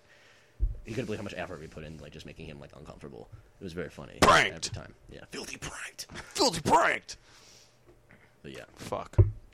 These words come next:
Speaker 2: Dude, band stories are honestly
Speaker 1: Yeah, those are the
Speaker 2: Those
Speaker 1: best.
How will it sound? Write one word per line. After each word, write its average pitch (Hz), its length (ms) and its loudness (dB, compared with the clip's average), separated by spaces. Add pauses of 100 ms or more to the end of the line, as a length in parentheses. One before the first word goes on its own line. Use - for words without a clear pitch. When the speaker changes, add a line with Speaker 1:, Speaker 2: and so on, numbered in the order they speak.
(800)
Speaker 2:
Dude, 107 220 -2
band 107 220 -2
stories 131 320 0
are 107 60 -2
honestly 98 520 -6 (180)
Speaker 1:
Yeah, 92 220 -6 (100)
those 139 180 -4
are 151 60 -4
the 107 80 -4
Speaker 2:
Those 160 220 8
Speaker 1:
best. - 20 8